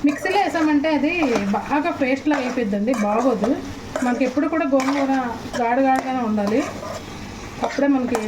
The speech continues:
బాగుండిద్ది అనమాట కూర కూడా టేస్ట్. ఉమ్, చక్కగా ఇలా కలిపేసుకున్నాం కదా.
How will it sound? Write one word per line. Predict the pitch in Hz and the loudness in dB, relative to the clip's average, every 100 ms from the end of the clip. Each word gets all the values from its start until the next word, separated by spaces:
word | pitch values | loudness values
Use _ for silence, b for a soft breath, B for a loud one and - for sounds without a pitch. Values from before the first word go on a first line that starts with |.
| 208 | -2
బాగుండిద్ది | 214 240 247 214 | 0 0 0 0
అనమాట | 208 196 - | 0 -2 -4
కూర | 220 226 | -4 -4
కూడా | 226 220 262 247 | -2 -2 -2 -2
టేస్ట్. | 220 220 233 294 - - - - - - - 698 - - - - - 587 - - - - - - - - - 226 | -2 -2 -2 -2 -4 -12 -10 -8 -6 -4 -2 -4 -6 -12 -14 -10 -6 -6 -6 -12 -12 -10 -10 -10 -12 -12 -6 -2
ఉమ్, | 202 196 | -2 -2
చక్కగా | 226 240 | -4 -4
ఇలా | 240 233 | -2 -2
కలిపేసుకున్నాం | 220 233 - 214 202 202 | -4 -4 -4 -6 -4 -6
కదా. | 247 | -6